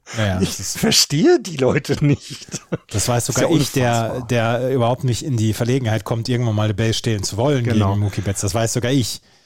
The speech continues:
Speaker 1: Aber
Speaker 2: Genau,
Speaker 1: es gibt
Speaker 2: und
Speaker 1: immer noch die Leute, die sagen, äh, wir versuchen's mal.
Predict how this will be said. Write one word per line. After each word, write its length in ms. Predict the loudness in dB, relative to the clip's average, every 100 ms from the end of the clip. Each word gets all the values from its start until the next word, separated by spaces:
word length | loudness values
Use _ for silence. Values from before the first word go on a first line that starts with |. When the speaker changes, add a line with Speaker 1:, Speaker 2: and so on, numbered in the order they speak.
| _ -6
Speaker 1:
Aber 220 | 0 2
Speaker 2:
Genau, 240 | 2 2
Speaker 1:
es 220 | 2 -2
gibt 100 | -14
Speaker 2:
und 200 | -20 -8
Speaker 1:
immer 180 | -2 0
noch 140 | 0 0
die 160 | 0
Leute, 300 | 2 2 0
die 240 | 0 0 2
sagen, 480 | 0 0 0 -4 -8 _ -14
äh, 320 | -10 -10 -12
wir 300 | -12 -6 -4
versuchen's 400 | 0 0 -2 -2
mal. 200 | -4